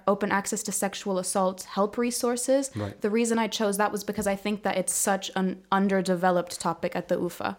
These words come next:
Speaker 2: Right.
Speaker 1: So I think the other ones, you know, there are things that are currently being done. We want to continue doing those things, but I felt that that was one where it was, um,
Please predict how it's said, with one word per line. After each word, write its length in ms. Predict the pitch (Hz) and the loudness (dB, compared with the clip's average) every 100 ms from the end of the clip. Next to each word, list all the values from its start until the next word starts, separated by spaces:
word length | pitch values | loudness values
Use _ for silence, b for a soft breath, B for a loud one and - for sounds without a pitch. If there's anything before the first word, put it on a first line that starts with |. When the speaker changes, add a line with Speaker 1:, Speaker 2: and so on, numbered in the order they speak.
| B | B
Speaker 2:
Right. 160 | 101 - | -2 2
Speaker 1:
So 60 | 202 | 4
I 20 | |
think 180 | 220 214 | 2 0
the 180 | 214 | 2
other 160 | 233 233 | 2 4
ones, 240 | 226 220 | 2 0
you 60 | 202 | 0
know, 140 | 202 | 0
there 200 | 196 196 | 2 2
are 160 | 202 208 | 4 4
things 300 | 214 208 208 | 2 0 2
that 120 | 202 | 2
are 100 | 196 | 2
currently 420 | 190 - 196 196 | -2 -4 -2 0
being 300 | 190 196 185 | 0 2 2
done. 360 | 180 196 208 240 B B B B | 4 4 4 0 B B B B
We 180 | 196 208 | 0 2
want 180 | 196 | 2
to 260 | 190 196 185 - - | 2 0 0 -4 -10
continue 520 | - 208 - 254 233 | -2 0 4 4 4
doing 260 | 190 190 185 | 4 2 4
those 200 | 180 180 | 2 2
things, 280 | - 190 208 | 2 0 0
but 120 | - | 0
I 60 | 196 | -2
felt 320 | - - 196 | -2 -4 0
that 240 | 196 185 - B B B | 0 -2 -6 B B B
that 160 | 202 | 2
was 160 | 202 196 | 2 2
one 220 | 196 190 | 0 2
where 140 | 185 | 2
it 120 | 180 185 | 0 0
was, 320 | 180 180 - | 0 -2 -4
um, 360 | 190 190 208 | -6 -6 -8